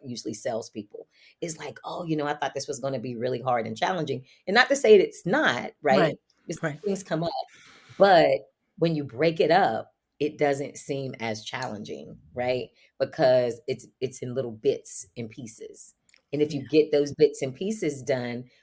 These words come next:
Speaker 1: by the time the six months gets there and the event is in a couple of weeks, you're like, "I'm done with everything. I really just need to kinda go back through the checklist and make sure we're good," right? Meet the team and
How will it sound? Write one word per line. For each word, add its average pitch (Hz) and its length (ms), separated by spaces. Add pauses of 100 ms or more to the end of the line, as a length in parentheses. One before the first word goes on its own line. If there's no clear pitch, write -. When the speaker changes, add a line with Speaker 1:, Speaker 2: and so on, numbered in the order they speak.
(140)
Speaker 1:
by 143 80
the 135 100
time 160 280
the 139 80
six 156 280
months 160 280
gets - 240
there 120 460 (240)
and 139 100
the 131 80
event 139 260
is 123 100
in 131 100
a 120 40
couple 139 240
of 135 60
weeks, 143 180
you're 139 100
like, 127 260
"I'm 135 220
done 165 340
with 110 140
everything. 101 380
I 110 60
really 135 260
just 135 220
need 131 100
to 127 60
kinda 127 240
go 120 160
back 120 300 (260)
through 156 120
the 151 60
checklist 151 520
and 123 100
make 120 160
sure 135 160
we're 139 180
good," 151 380
right? 123 260
Meet 123 300
the 160 80
team 151 460
and 71 140